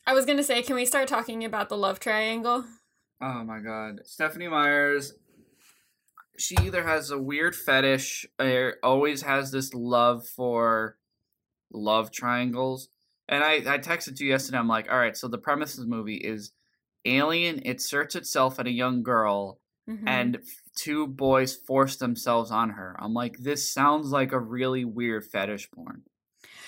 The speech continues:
Speaker 2: Like,
Speaker 1: Yeah, I
Speaker 2: this
Speaker 1: was confused what
Speaker 2: sounds
Speaker 1: you meant by it, but as soon as you said that, I was like, "Oh, okay, I see what he means by it now."
Speaker 2: A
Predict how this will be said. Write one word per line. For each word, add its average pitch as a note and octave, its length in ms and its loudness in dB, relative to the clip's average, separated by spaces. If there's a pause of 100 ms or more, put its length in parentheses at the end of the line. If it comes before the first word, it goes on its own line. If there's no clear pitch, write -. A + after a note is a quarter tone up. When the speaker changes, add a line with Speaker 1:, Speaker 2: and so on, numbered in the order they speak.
(540)
Speaker 2:
Like, C#4 180 6 (120)
Speaker 1:
Yeah, - 40 0
I C#4 40 4
Speaker 2:
this D4 80 4
Speaker 1:
was E4 120 0
confused E4 580 4
what F#4+ 120 2
Speaker 2:
sounds C#4+ 120 -4
Speaker 1:
you D#4+ 80 0
meant C4 280 -2
by B3 180 2
it, G#3+ 180 0
but A3+ 100 2
as A3+ 160 2
soon A3+ 180 -2
as G#3+ 140 -6
you G3+ 80 -6
said G3+ 280 0
that, G3+ 160 0
I G3 120 2
was G3+ 100 -2
like, G#3+ 140 -2
"Oh, G#3+ 200 2
okay, G#3 300 -2
I G3+ 60 0
see G3 180 -4
what - 100 -8
he - 120 -8
means G#3 280 -10
by - 180 -8
it - 200 -10
now." - 80 -10
Speaker 2:
A C#3 60 6